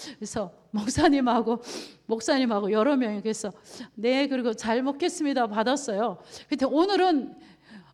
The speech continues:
아파트 정문에다가 기계를 <laughs> 갖다 놓고, 기계를, 붕어빵 기계를 갖다 놓고 본격적으로 붕어빵 전도를 하고 있어. 붕어빵 먹고 갈 수도 있겠죠.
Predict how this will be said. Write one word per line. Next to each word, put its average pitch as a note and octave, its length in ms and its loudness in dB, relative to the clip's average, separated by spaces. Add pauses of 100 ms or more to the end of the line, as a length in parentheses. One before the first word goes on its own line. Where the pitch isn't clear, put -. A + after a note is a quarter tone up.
아파트 D4 680 4
정문에다가 D4 680 2
기계를 C#4+ 420 2
<laughs> D4+ 160 0
갖다 C4+ 240 -8
놓고, C4+ 460 -4 (480)
기계를, E4 560 4 (440)
붕어빵 E4+ 560 4
기계를 D4+ 380 2
갖다 D4 280 0
놓고 D4+ 360 2
본격적으로 F4+ 1160 4 (300)
붕어빵 C#4 680 0
전도를 B3 580 -4
하고 B3 220 0
있어. A3 540 -8 (1300)
붕어빵 B3 440 -6
먹고 G#3+ 240 -8
갈 G#3+ 180 -8
수도 G#3 220 -10
있겠죠. F#3 680 -8